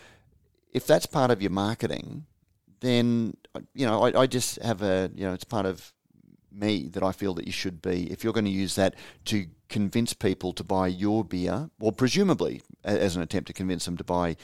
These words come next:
your beer or make them feel better about your beer over any other beer, particularly people that have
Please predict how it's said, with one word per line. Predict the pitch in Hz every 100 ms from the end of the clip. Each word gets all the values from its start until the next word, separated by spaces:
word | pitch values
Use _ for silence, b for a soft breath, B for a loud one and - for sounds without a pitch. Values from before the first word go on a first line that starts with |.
| B B
your | 107 104
beer | 90 95
or | 92
make | 95 95
them | 90
feel | 85 - 101 98 95 87 -
better | 95 92
about | 85 90 -
your | 95 90
beer | - 90 87 82 b b -
over | 101 95 90 -
any | 107 107
other | 92 95
beer, | 87 90 90
particularly | - - - - 101
people | - 101 95 90
that | 87
have | 92 90 78